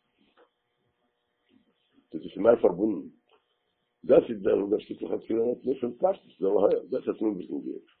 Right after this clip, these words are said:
דאס האט דער שבת דעם ביידע געדער. אדער א גדר. א גדר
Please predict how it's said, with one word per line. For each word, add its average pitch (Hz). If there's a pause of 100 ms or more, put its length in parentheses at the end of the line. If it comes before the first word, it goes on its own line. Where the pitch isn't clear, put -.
(420)
דאס -
האט 185
דער 160
שבת 165
דעם 120
ביידע 117
געדער. - (1500)
אדער 147
א - (140)
גדר. 127 (1800)
א 95
גדר 135